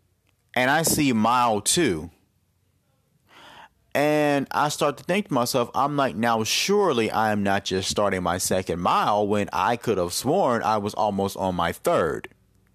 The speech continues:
So,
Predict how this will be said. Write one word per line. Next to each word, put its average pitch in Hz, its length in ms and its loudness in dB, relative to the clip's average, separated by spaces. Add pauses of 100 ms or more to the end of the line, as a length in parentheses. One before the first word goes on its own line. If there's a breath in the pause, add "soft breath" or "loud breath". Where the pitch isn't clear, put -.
(1600 loud breath)
So, 120 580 0